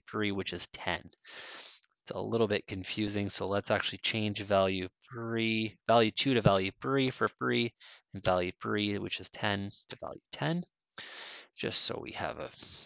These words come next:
little bit easier time understanding here. And let's do some basic math with these variables. So in PowerShell,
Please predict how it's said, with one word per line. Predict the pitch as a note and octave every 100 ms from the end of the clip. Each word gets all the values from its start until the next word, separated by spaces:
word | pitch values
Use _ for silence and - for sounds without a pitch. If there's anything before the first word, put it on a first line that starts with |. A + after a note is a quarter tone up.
| - - -
little | A#2+ G2
bit | - -
easier | F#2 F#2 G2 G2 F#2+
time | - F#2+ F#2
understanding | F2+ E2+ - A#2 A2 A2+
here. | A2 A2+ A2 - _ _ - - - - - _ _
And | D3 D3+ D#3+ D3+
let's | D3 D#3+ - - - -
do | B2+ C#3+
some | - C#3+ A2
basic | A2 A#2 - C#3+ C3+ - - -
math | G2+ G#2+ D3 G2 F#2+ -
with | F#2 -
these | G#2+ G2+
variables. | G2+ G2+ B2 F#2+ - - -
So | - - A#2+ A2+
in | - D3+
PowerShell, | - C3+ C3 - C3 B2+